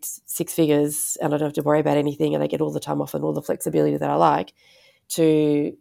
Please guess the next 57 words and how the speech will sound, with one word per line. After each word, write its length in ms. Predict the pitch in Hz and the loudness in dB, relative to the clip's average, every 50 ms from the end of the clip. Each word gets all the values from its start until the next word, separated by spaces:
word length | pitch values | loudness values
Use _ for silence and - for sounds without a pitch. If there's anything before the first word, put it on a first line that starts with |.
| _ _ - | _ _ -4
"I'm 100 | - 151 | -2 0
actually 240 | 151 151 151 - 160 | 0 -2 -2 -4 -4
gonna 160 | 160 147 147 | -4 -4 -2
go 140 | 139 147 143 | -2 -2 -2
do 120 | - 151 | -2 -2
my 140 | 143 139 139 | -2 -2 0
own 160 | 147 156 156 | 0 0 -2
thing 460 | 147 - 156 147 143 143 151 175 180 - _ _ _ _ _ _ _ _ | -2 -2 -2 -2 -2 -2 -4 -8 -10 -14 _ _ _ _ _ _ _ _
and 320 | - 147 143 143 143 143 - - | -4 -2 -2 -2 -4 -6 -10 -6
look 240 | - 156 156 151 - | -2 -2 -2 -2 -2
for 160 | - 156 151 | -2 -2 -2
different 340 | 147 - 151 - 160 160 151 | -2 -2 -6 -6 -6 -6 -2
value 380 | 147 147 147 147 143 151 151 | 0 0 0 0 0 -2 -2
that's 300 | 147 - - - - - | -2 -4 -6 -6 -6 -6
not 180 | 175 160 - - | -6 -6 -6 -8
cash." 460 | - - - - - - - - - - _ _ _ _ _ _ _ _ _ _ _ _ - | -10 -10 -8 -8 -6 -8 -8 -8 -8 -12 _ _ _ _ _ _ _ _ _ _ _ _ -2
You 100 | 170 147 | 0 2
know, 160 | 147 143 147 | 2 4 4
that 240 | 147 156 156 - 151 | 4 2 0 2 2
value 260 | 156 147 147 147 - | 4 4 4 2 0
exchange 540 | - - - - 165 151 147 143 147 - - | -4 -6 -4 -2 0 2 2 2 0 -4 -8
could 100 | - 147 | -6 -2
be 140 | 156 147 147 | 0 0 2
working 360 | 143 147 147 147 - 156 143 | 2 0 -2 -4 -4 -6 -6
with 120 | 151 147 | -4 -4
incredible, 420 | 147 143 - - 160 156 151 160 - | -6 -6 -6 -4 -2 -2 0 -2 -2
innovative 460 | 147 147 147 147 147 147 147 151 - | -2 -2 -2 -2 -2 -2 -4 -6 -6
people. 320 | - 160 156 147 - 165 165 | -4 -4 -4 -2 -2 -4 -4
It 120 | - - | -4 -4
could 120 | - 160 | -6 -2
be 320 | 147 156 147 147 143 147 - _ _ _ _ _ _ | 0 2 2 2 0 -2 -6 _ _ _ _ _ _
having 260 | - 175 160 165 165 | -2 0 2 2 2
impact 440 | 160 156 147 147 151 147 143 - - - | 0 -2 -2 -4 -6 -8 -8 -8 -6 -2
in, 460 | 156 151 147 143 147 143 139 143 - - | 0 0 0 0 -2 -4 -6 -8 -4 0
we 120 | - 190 | 2 4
work 240 | 180 170 165 165 160 | 6 4 4 4 0
in 60 | 151 | -4
sectors 360 | - - 156 - - 156 147 | -4 -4 -4 -4 -4 -4 -2
now 160 | 151 151 151 | 0 0 0
that 120 | 147 147 151 | 0 0 0
I 60 | 151 | 0
would 120 | 151 151 | 0 0
never 180 | 156 160 151 156 | 0 -2 -2 -2
have 120 | 147 151 | -6 -6
dreamed 420 | - 160 156 160 170 170 170 160 - | -4 -2 -2 0 0 -2 -4 -6 -6
of. 360 | - 170 - 156 156 156 - | -6 -4 -4 -4 -6 -8 -8
You 60 | 165 | -6
know, 120 | 151 160 160 | -6 -4 -4
we 100 | 170 160 | -4 -4
have 200 | 160 165 147 170 | -4 -4 -4 -6
a 60 | - | -8
significant 500 | - - 165 160 160 156 160 - - 160 | -8 -6 -6 -4 -4 -6 -6 -8 -8 -8
impact 400 | 165 151 - - 170 160 - - | -8 -8 -8 -8 -10 -10 -10 -10
in 80 | 160 | -10
the 80 | 151 147 | -10 -8
nonprofit 520 | 139 76 - - - 180 160 - - - | -8 -10 -10 -8 -8 -8 -6 -6 -8 -8
sector, 520 | - - 165 160 - - 165 156 151 156 | -6 -4 -4 -4 -4 -4 -2 -2 -2 -4